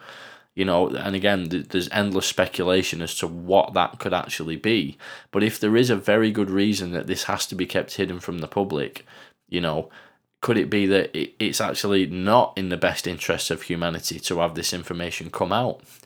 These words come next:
Or the other way to look at it is that there has been so much potential wrongdoing and so many people implicated in that wrongdoing over the decades that there are people now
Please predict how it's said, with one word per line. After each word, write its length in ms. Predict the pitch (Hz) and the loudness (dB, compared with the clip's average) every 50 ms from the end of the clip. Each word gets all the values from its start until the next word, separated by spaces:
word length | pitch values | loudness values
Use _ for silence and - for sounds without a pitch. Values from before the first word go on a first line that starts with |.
| - _ _ _ _ _ _ _ | -20 _ _ _ _ _ _ _
Or 460 | 113 127 113 80 80 95 131 131 - - - _ _ _ | 8 8 8 8 6 4 4 0 -4 -14 -20 _ _ _
the 180 | - 95 98 101 | -4 0 2 4
other 140 | 113 117 98 | 4 6 6
way 140 | 95 92 | 6 4
to 140 | 92 - - | 4 0 -4
look 200 | 82 85 - - | -4 -6 -4 -4
at 60 | 87 | -2
it 240 | 92 110 - - - | -2 -2 -2 -4 -6
is 100 | 95 - | -6 -2
that 180 | - 85 78 85 | -2 -2 -2 0
there 140 | 95 90 92 | -2 0 0
has 120 | 92 87 | -2 -2
been 280 | - - 95 92 90 80 | 0 0 0 0 0 -2
so 340 | - - - 117 110 110 | -4 0 4 4 4 4
much 560 | 98 98 104 104 - - - - - - - - - - - _ _ | 4 2 2 2 0 -2 -4 -8 -8 -8 -8 -12 -20 -20 -20 _ _
potential 580 | - - - - 107 107 98 - 101 90 87 | -8 -4 0 0 2 0 0 0 0 0 2
wrongdoing 720 | 92 95 101 117 131 139 127 104 95 82 58 52 67 82 - - _ _ | 4 4 4 4 4 2 4 4 2 2 2 -2 -6 -10 -14 -18 _ _
and 140 | - 90 95 | -10 -8 -4
so 180 | - - 101 104 | 0 2 2 2
many 220 | 104 104 101 95 | 2 2 0 -2
people 360 | - - 104 101 - - - - | -2 -2 -4 -4 -2 -4 -4 -2
implicated 720 | - 107 110 - - 98 - - 90 90 - - 82 80 - | -2 -4 -2 -2 -4 -4 0 0 0 0 0 -4 -4 -6 -6
in 300 | - - 104 104 107 101 | -6 -4 -4 -2 0 0
that 200 | 87 82 - - | 0 0 0 0
wrongdoing 560 | 85 87 85 87 82 78 76 76 78 80 - - | 0 0 0 0 -4 -6 -6 -6 -8 -10 -6 0
over 220 | - 95 95 92 90 | 2 2 2 0 -2
the 120 | 87 87 | -4 -2
decades 680 | 76 98 98 90 - - 78 65 65 67 73 - - - - - - - - - _ _ | -2 -2 -2 -2 -2 -4 -4 -4 -4 -6 -8 -8 -10 -12 -12 -14 -18 -20 -20 -20 _ _
that 260 | 90 92 82 - - _ _ _ _ _ _ _ _ _ _ _ _ _ _ | 2 2 2 2 -4 _ _ _ _ _ _ _ _ _ _ _ _ _ _
there 200 | - 98 101 98 | -2 2 4 4
are 80 | 98 92 | 4 4
people 380 | - - 113 107 98 - 95 92 | 2 2 0 0 2 2 0 2
now 380 | 92 92 90 90 87 87 - | 4 2 2 2 2 0 -4